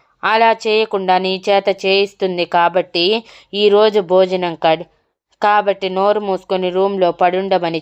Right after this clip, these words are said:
చెప్పు అని చెప్పి టీవీ పెట్టుకుంటాడు. స్వాతి కోపంగా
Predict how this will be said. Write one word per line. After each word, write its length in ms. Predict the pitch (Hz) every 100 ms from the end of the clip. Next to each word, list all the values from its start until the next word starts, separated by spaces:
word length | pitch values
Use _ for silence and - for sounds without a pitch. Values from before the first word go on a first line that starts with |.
| -
చెప్పు 360 | 170 - 190 190 _ _ _
అని 200 | 202 214
చెప్పి 380 | 190 208 185 190
టీవీ 360 | 185 190 185 185
పెట్టుకుంటాడు. 840 | 180 160 170 170 165 175 175 202 208 _ _ _ _ _ _ _ _ _ _ _ _ _ _ _ _ _ _ _ _ _ _ _ _ _ _ _ _ _ _
స్వాతి 520 | - 220 214 220 214 190
కోపంగా 880 | 196 202 208 202 190 170 175 196